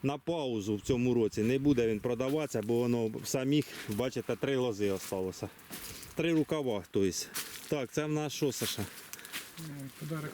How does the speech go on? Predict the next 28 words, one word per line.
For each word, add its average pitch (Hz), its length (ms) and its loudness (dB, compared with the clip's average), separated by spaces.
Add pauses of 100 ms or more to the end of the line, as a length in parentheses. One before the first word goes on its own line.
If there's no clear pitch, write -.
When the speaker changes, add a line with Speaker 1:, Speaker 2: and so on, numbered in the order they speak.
Speaker 2:
Харкову. 127 320 -10
Speaker 1:
Це - 160 -6
подарок 160 480 -2
Харкову. 101 680 -2 (440)
Дивіться, 131 520 4
значить, 101 360 -2
ось, 127 160 2
о, 208 80 4
подарок 170 400 0
Харкову. 131 360 2
Він 151 100 6
теж 190 200 4
від, 147 320 2 (140)
відбитий? 104 600 4 (420)
Speaker 2:
Да, 156 260 -2
все, - 180 0
Speaker 1:
А, 151 160 -2
Speaker 2:
все. 143 60 -4 (260)
Speaker 1:
все, 165 80 -4
що 165 140 6
я 175 220 4
з-, 156 120 -2 (100)
коротше, 185 400 6
дивіться. 143 420 6 (680)
Ну, 127 100 4
ось, 131 120 0
бачите, 131 520 0 (1300)
це 127 280 -2